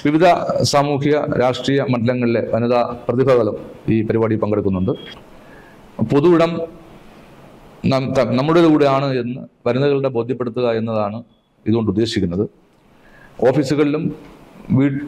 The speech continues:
വീടുകളിലും ഒക്കെ തന്നെ മാനസിക സംഘർഷം അനുഭവിക്കുന്ന സ്ത്രീകൾക്ക് ഈ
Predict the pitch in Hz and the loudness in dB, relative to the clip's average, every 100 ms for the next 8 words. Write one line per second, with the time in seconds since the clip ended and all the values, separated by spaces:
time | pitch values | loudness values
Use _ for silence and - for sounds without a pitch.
0 | - 127 139 147 139 147 131 147 135 135 | -2 0 2 2 0 -2 -2 -2 -2 -2
1 | 143 - 120 127 135 143 139 143 127 139 | -2 -2 0 0 -2 -2 -2 -2 -2 -2
2 | 139 135 127 131 127 127 131 131 123 127 | -2 -2 0 -2 -2 -2 -4 -2 0 0
3 | 110 - 85 - - - - - - - | 0 -2 -2 -8 -20 -20 -20 -20 -20 -20
4 | - - - - - - - - - - | -20 -20 -20 -20 -20 -20 -20 -20 -20 -20
5 | - - - - - - - - - 185 | -20 -20 -20 -20 -20 -20 -18 -10 -4 0
6 | - - - 151 143 139 143 139 | 0 2 2 2 4 2 2 0